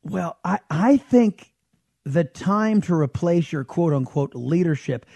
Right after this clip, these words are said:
such as it is, was about four years ago. But you Democrats were so drunk with power that you, you turned over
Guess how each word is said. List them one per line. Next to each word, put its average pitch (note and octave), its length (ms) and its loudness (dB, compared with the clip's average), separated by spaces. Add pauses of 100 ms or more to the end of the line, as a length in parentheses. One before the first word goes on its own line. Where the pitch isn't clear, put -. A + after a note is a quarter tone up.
(280)
such - 480 0
as C#3+ 220 2
it C3 100 -2
is, A#2+ 540 -2 (340)
was D3+ 160 2
about D#3+ 220 4
four F#3+ 320 2
years D3 360 0
ago. - 420 -10 (1120)
But C#3+ 160 -2
you G3+ 80 6
Democrats G3 800 4 (840)
were C#3+ 120 -6
so F3+ 340 0
drunk D#3+ 400 2
with D3 160 -2
power G#2+ 500 -12 (1400)
that - 280 -8
you, G3 200 2 (420)
you G#3+ 540 4
turned B3 460 0
over E3 640 2